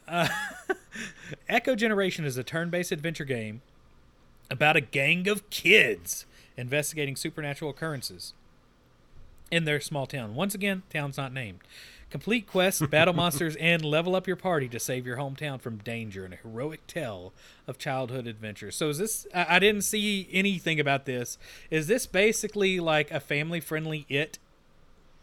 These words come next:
Speaker 2: Man, I'm not gonna lie, I don't remember this one.
Speaker 1: <laughs> I have no clue what this game is. But
Speaker 2: Man, I was,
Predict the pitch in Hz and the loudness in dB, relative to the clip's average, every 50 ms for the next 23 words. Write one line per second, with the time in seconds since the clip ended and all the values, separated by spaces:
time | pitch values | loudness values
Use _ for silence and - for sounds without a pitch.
0 | - - - - - - 95 92 95 95 95 92 95 92 92 92 90 92 95 95 | -20 -20 -20 -20 -14 -8 -4 -2 0 2 2 2 0 0 0 -2 -2 0 0 0
1 | 98 90 101 95 90 87 92 95 98 98 95 90 92 98 101 92 90 92 92 92 | 0 0 -2 -2 -2 0 0 2 2 2 2 2 0 0 0 -2 -2 -2 -2 -2
2 | 85 82 80 82 82 - - 82 80 - - - - 285 320 294 254 233 226 277 | -2 -2 -4 -6 -6 -6 -6 -6 -4 -6 0 4 6 8 8 8 6 4 4 4
3 | 370 392 392 - - 370 359 339 330 302 294 262 233 - 254 233 214 202 165 139 | 6 6 6 4 4 2 2 2 2 0 -4 -2 0 2 2 4 4 2 0 -2
4 | - - - - - 117 117 147 - 110 107 101 98 95 - 110 113 107 104 90 | -4 -8 -16 -14 -4 2 8 8 10 10 8 6 2 2 2 4 4 4 2 -2